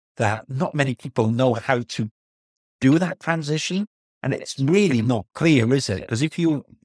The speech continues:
if you're deviating away, Tanisha, from the part one, part two, part three, there is no roadmap really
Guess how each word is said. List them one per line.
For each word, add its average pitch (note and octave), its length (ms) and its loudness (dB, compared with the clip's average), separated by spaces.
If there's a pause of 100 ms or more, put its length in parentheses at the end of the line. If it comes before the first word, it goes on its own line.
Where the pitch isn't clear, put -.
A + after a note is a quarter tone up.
if - 220 -12
you're G3 260 -2 (120)
deviating C3+ 840 -2
away, A2+ 340 0
Tanisha, G2 480 -4
from G#2 280 -2
the D2+ 180 -6 (340)
part G#2+ 260 0
one, G#2+ 200 0
part - 280 -6
two, G#2+ 180 -2
part - 260 -2
three, E2+ 380 -4 (320)
there F3 180 -2
is E3+ 400 0
no C3 240 0
roadmap A#2+ 680 0
really A2+ 760 2